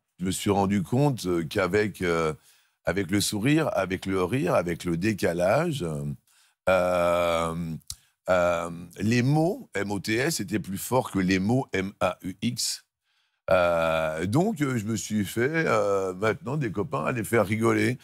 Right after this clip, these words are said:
Je faisais des imitations, il y avait Thierry Leluron, il faisait « C'est un scandale ». Il y avait Jacques Chaban-Delmas,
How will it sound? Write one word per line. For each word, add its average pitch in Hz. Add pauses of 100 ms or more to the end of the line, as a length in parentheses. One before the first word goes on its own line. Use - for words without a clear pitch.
(260)
Je -
faisais 123
des 113
imitations, 107
il 143
y -
avait 95
Thierry 95
Leluron, 87
il 123
faisait « 95
C'est 101
un 98
scandale ». 151
Il 82
y 82
avait 85
Jacques 110
Chaban-Delmas, 95